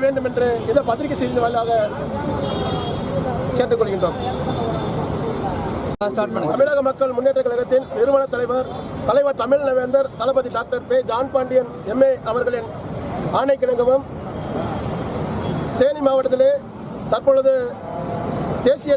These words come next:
Speaker 1: தலைவர், சுதந்திர போராட்ட வீரர், தெய்வ திருமகனார் தியாகி இமானுவேல் சேகரன் நாரன் அவர்களின் அறுபத்தி ஏழாவது குரு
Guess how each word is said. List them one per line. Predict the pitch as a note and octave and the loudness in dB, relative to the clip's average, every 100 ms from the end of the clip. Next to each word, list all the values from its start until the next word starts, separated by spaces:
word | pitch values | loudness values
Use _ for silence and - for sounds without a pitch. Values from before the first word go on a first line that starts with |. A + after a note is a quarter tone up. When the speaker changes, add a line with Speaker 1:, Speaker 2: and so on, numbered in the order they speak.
| C4+ | 2
Speaker 1:
தலைவர், | B3+ B3+ C4+ - - | 0 2 0 -2 -4
சுதந்திர | A#3 C#4+ C#4 C#4 C4 | 2 4 4 4 2
போராட்ட | C4 B3+ A#3+ | 2 0 2
வீரர், | C4 B3 A3+ G#3 - - - - - - - - C4+ - - - - G#3 | 2 2 -4 -10 -8 -6 -6 -6 -4 -4 -4 -4 -4 -4 -4 -4 -4 0
தெய்வ | A#3 D4 C#4 | 2 2 2
திருமகனார் | C4+ C4 B3+ B3 B3 G3+ | 2 2 0 0 -2 -2
தியாகி | A#3+ C4+ B3+ | 0 2 2
இமானுவேல் | B3 D4 C#4+ C4+ B3+ | 2 2 4 2 2
சேகரன் | C4+ C4 A#3+ A#3 G#3 A3+ | 0 0 -4 -10 -6 -2
நாரன் | B3 A#3+ A#3 | -2 0 0
அவர்களின் | B3+ B3+ A#3 - G3 | 2 0 -2 -4 -2
அறுபத்தி | C#4+ C#4+ C#4 B3+ | 2 0 0 0
ஏழாவது | C4 C4 B3+ B3 A#3 - - - - - - - - - - - | 2 2 2 0 -2 -8 -10 -10 -8 -6 -4 -4 -4 -4 -4 0
குரு | - | 2